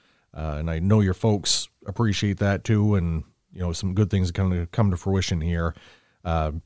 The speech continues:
Sean mentioned some projects that he's, uh, looking to put to bed here this summer, Portsmouth and Walpole. A lot of effort's been put in by a lot of people. We're also looking forward to those jobs, uh, getting completed so we can move on to some new work. And, uh, as we see those starting to come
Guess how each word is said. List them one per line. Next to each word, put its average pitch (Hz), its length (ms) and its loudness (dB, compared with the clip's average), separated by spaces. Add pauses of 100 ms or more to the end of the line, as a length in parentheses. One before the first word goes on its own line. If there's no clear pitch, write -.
(180)
Sean 113 400 6
mentioned 113 300 4
some 98 120 0
projects 113 440 2
that 107 80 0
he's, 92 260 0
uh, 87 220 0 (160)
looking 107 240 -2
to 98 40 0
put 104 180 0
to 101 60 -4
bed 104 200 2
here 110 180 2
this 104 160 0
summer, 107 320 2
Portsmouth 107 500 0
and 90 100 -4
Walpole. 104 640 0
A - 40 -10
lot 104 200 2
of 101 80 2
effort's 101 260 0
been 92 200 -2
put 98 120 -6
in 101 200 0
by 92 160 -2
a 85 40 -4
lot 98 200 -2
of 95 40 -12
people. 107 440 -2 (500)
We're 104 120 0
also 101 180 2
looking 101 260 0
forward 101 220 -2
to 92 80 -4
those 95 180 0
jobs, 98 580 -2 (100)
uh, 82 200 -6
getting 98 260 0
completed 101 460 -2
so 101 100 -2
we 87 100 -2
can 87 100 -2
move 95 180 2
on 98 180 2
to 87 60 -2
some 82 140 -4
new 95 120 2
work. 107 380 -2 (680)
And, 82 360 -4
uh, 78 240 -4 (180)
as 95 160 -4
we 90 80 -2
see 107 180 0
those 95 260 0
starting 98 400 0
to 92 60 -2
come 95 360 0